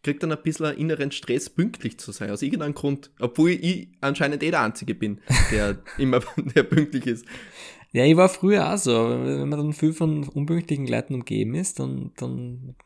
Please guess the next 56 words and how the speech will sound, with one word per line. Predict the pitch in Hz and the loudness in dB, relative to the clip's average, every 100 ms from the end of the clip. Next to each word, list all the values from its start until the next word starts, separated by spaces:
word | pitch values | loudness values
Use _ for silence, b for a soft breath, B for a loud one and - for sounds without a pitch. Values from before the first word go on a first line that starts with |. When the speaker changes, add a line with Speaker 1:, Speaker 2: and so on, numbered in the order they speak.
| 277 | _
Speaker 2:
nimmt | 180 165 165 135 143 | -16 -10 -6 -6 -4
das | 143 | -4
irgendwie | 143 147 147 | -2 -2 -2
ab. | 117 - - _ _ _ _ _ _ _ _ _ B | -4 -6 -18 _ _ _ _ _ _ _ _ _ B
Speaker 1:
Ja, | - | -6
aber | 120 | -2
schaukelt | 117 110 - 156 | 2 2 0 -4
sich | 156 | -2
das | 151 | -4
dann | - 151 | -4 -4
nicht | 156 | -4
so | - 175 | -4 0
hoch, | 180 - | 0 0
dass | - 170 | -4 -4
man | 156 | -4
irgendwann | 151 160 160 | -2 -4 -4
sagt, | 175 147 175 - 135 | -2 -2 -2 -10 -2
Speaker 2:
Ja, | 117 117 | 0 2
klar. | 123 113 - _ _ _ | 0 0 -4 _ _ _
Speaker 1:
wenn | 135 135 | -4 2
der | 123 | 4
eine | 120 175 | 4 2
zehn | 175 151 | 2 4
Minuten | 180 196 208 | 4 2 0
später | - 180 190 | -2 -2 -2
kommt, | 196 190 | -4 -2
dann | 180 | 0
komm | 185 185 | 2 0
ich | |
eine | 185 | 0
Viertelstunde | 226 214 - 131 | -2 -2 -4 -6
später, | - 117 123 208 B B | -2 0 0 -2 B B
bis | - 160 - | -2 -2 0
das | 165 170 | -2 0
immer | 165 180 156 - | -2 -2 -2 -4
mehr | 135 139 | -2 0
wird | 160 180 | 0 -2
und | 160 | -4
dann | 147 160 165 | -4 -4 -6
verschiebt | - 143 156 151 | -6 -2 -2 -4
es, | 156 - - | -8 -10 -4
wenn, | 139 135 143 | -2 -2 0
wenn | 143 | 0
du | 139 143 | 0 0
am | - 139 | 0 0
Dienstag | 147 175 - 180 180 - b b | 0 0 -2 -4 -4 -8 b b
einen | 131 | -4
Termin | 147 156 | 0 2
ausmachst, | 180 175 170 - | 2 0 -4 -4
weißt, | - 135 175 - | -2 -2 -2 -6
am | 147 | -2
Mittwoch | 160 180 123 120 | -2 0 -4 -4
treffen | - - 107 117 | -10 -8 -6 -6
sie | - | -8
dann | 107 | -6
alle. | 104 101 | -4 -4